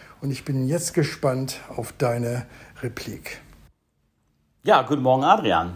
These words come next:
Speaker 2: Vielen Dank für diesen Anfang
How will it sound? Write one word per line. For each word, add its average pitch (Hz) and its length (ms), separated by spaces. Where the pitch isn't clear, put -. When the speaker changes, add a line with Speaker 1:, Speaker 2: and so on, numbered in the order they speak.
Speaker 2:
Vielen 170 300
Dank 101 300
für 95 560
diesen 113 200
Anfang - 420